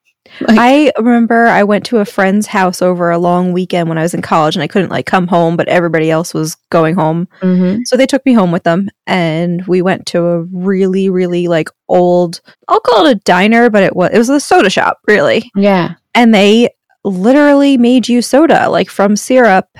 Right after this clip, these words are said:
Speaker 2: and, like, the little fizzy water, whatever the heck it is in there. I don't even know. But it was so good. And it
Speaker 1: That's
Speaker 2: had, like, the tiny crushed up ice in it. I,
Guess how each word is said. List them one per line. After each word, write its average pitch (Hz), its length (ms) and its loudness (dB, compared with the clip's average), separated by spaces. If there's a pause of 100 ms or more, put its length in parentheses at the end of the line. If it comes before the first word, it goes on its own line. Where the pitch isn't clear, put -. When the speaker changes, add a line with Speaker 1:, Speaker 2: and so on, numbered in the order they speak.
(460)
Speaker 2:
and, 196 360 2
like, 190 240 -2
the 208 140 0
little 190 520 2 (260)
fizzy 214 440 -2
water, 196 320 2
whatever 185 180 2
the 185 80 2
heck 220 160 -2
it 185 60 -2
is 180 400 -2
in 170 160 -2
there. 180 420 0
I 196 60 2
don't 214 80 4
even 220 160 2
know. 220 320 2 (420)
But 247 80 0
it 269 80 4
was 262 160 0
so 240 380 -6
good. 254 400 0
And 196 100 -8
it - 0 - (200)
Speaker 1:
That's 180 280 0
Speaker 2:
had, 254 140 2
like, 262 140 2
the 262 100 2
tiny 247 500 2
crushed - 420 -4
up 226 180 2
ice 214 360 0
in 302 100 2
it. 330 280 2 (280)
I, 247 460 4